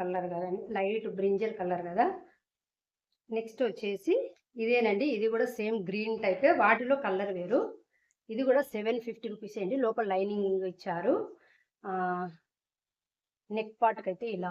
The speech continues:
వచ్చింది. ఇది గోల్డ్ కాదండి, సిల్వర్ కలర్తో ఇచ్చారు. వైట్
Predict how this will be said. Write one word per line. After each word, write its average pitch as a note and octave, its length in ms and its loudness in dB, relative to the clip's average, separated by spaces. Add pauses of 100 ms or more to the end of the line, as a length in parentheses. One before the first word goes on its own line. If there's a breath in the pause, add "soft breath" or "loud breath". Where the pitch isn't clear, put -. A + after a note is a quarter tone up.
వచ్చింది. G3 420 -4 (260)
ఇది G#3+ 140 -4 (380)
గోల్డ్ A3 280 0
కాదండి, F#3+ 360 0
సిల్వర్ A3+ 340 4
కలర్తో G#3+ 380 0
ఇచ్చారు. F#3+ 320 -4
వైట్ G3+ 260 0